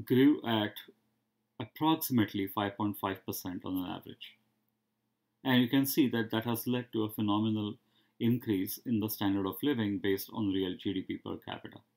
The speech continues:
But the slowest growing economies, uh, here Guinea, Madagascar, Central African Republic, Niger, and Democratic Republic of Congo,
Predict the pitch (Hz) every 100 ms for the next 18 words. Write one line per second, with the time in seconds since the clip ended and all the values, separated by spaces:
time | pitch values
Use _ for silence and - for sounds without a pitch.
0 | _ _ _ _ _ _ _ _ _ _
1 | _ _ _ _ 113 104 131 - 135 139
2 | 180 - 135 127 123 113 127 151 135 95
3 | 98 113 - - _ 117 101 98 101 101
4 | 90 104 113 110 95 98 98 104 - 104
5 | 98 - _ _ _ - 120 101 117 107
6 | 98 107 113 101 - 95 92 92 - 110
7 | 95 101 - 95 92 - 98 95 95 98
8 | - 104 107 95 - 92 95 92 - 123
9 | 131 117 95